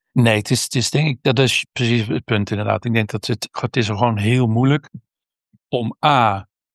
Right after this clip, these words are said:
je eigen reflex eigenlijk, eh, überhaupt eerst te zien. En vervolgens, en moet je twee dingen doen, weet je, je reflex in toom houden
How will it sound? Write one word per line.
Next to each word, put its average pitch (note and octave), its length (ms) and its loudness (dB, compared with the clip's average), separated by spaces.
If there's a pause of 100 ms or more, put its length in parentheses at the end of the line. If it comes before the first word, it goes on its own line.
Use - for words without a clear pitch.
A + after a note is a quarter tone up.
(160)
je A#2+ 220 -4
eigen B2 580 0
reflex C#3+ 600 -2
eigenlijk, A2 560 -4 (720)
eh, G#2+ 560 0 (220)
überhaupt A2 420 0
eerst A2 300 -4
te G2+ 100 -6
zien. G2+ 360 -2 (640)
En A#2+ 180 0
vervolgens, A2+ 720 -2 (440)
en A2+ 120 -4
moet A#2 100 2
je A2+ 60 -2
twee A#2+ 160 2
dingen C#3+ 200 2
doen, G#2 140 -2
weet G2+ 160 -4
je, A#2+ 120 -6
je A2 100 0
reflex A2 360 -4
in G#2 140 -6
toom B2+ 240 2
houden D3+ 400 -2